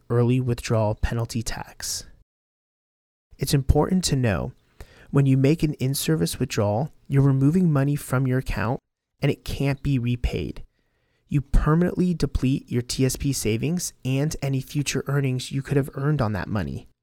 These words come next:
In most cases, it will have a negative impact on your retirement income. If you make a financial hardship in-service withdrawal,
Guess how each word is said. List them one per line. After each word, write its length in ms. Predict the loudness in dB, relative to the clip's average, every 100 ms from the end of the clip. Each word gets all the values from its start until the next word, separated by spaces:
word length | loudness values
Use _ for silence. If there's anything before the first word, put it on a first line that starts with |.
| _ _ _ _ -2
In 160 | 0
most 260 | 2 0 -2
cases, 560 | -2 -2 0 -2 -4 -10 _ _ -6
it 140 | -4
will 400 | -2 2 4 4
have 200 | 2 -2
a 60 | 0
negative 460 | 0 0 0 0
impact 560 | -2 -6 -6 -6 -8 -10 -4
on 220 | -2 0
your 100 | -2
retirement 540 | -2 -2 -2 -2 -4 -4
income. 440 | -6 -6 -8 -12 -16 _ _ _ _ -4
If 140 | 2
you 120 | 4 4
make 240 | 2 0
a 60 | -2
financial 520 | 0 0 0 0 0
hardship 520 | 0 -4 -2 -4 -4 -4
in-service 580 | -2 0 0 0 -2
withdrawal, 540 | -4 -4 -2 0 -2